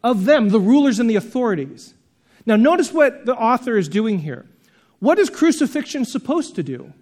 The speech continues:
Crucifixion is supposed to strip you and make a public example of you, given all that history that we just went through, right?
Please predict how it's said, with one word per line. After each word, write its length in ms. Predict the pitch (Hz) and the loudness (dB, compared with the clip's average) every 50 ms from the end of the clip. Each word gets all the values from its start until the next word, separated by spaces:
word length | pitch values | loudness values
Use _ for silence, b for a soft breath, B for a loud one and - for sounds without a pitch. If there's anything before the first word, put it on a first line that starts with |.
| _ _ _ _ b b b b b b b | _ _ _ _ b b b b b b b
Crucifixion 800 | - - 330 339 339 339 254 - 349 392 381 - - 302 247 226 | -2 0 0 2 2 0 -2 0 0 -2 -2 0 -2 -2 0 0
is 100 | 214 220 | 0 -2
supposed 380 | - 247 - 226 226 226 226 - | -4 -6 -2 0 0 0 0 -4
to 80 | 240 | -6
strip 440 | - - - - 220 220 226 220 - - - | -6 -6 -6 -4 -2 -2 -2 -4 -10 -14 -10
you 760 | 196 175 202 285 339 381 359 247 185 151 127 - - 156 - - _ _ b b b b b b | -6 -2 2 4 4 4 4 2 2 0 -2 -8 -12 -16 -20 -20 _ _ b b b b b b
and 140 | 214 208 | 0 2
make 180 | 233 240 233 240 | 2 2 2 0
a 40 | 226 | -4
public 380 | - - 226 226 226 247 - | -2 -2 -4 0 -2 -2 -2
example 540 | 233 202 185 175 220 226 214 - 226 214 208 | -2 -4 -2 0 0 0 0 0 0 2 2
of 140 | 214 202 170 | 2 2 0
you, 520 | 185 220 294 359 339 233 170 135 135 151 - - _ _ | 2 2 2 4 4 2 -2 -2 -6 -12 -18 -20 _ _
given 280 | - 220 226 220 240 233 | 0 2 2 2 2 2
all 160 | 208 208 220 | 2 0 0
that 180 | 214 226 214 180 | 0 0 0 0
history 320 | 190 247 240 - - 214 | 0 -2 -4 -4 -4 -4
that 160 | 185 196 175 | -4 -2 -2
we 80 | 180 180 | -2 -4
just 240 | 156 180 175 180 - | -4 -4 -8 -8 -6
went 180 | 214 240 226 | -8 -8 -8
through, 120 | - 143 120 | -8 -10 -10
right? 260 | 120 135 185 226 - | -10 -10 -12 -14 -16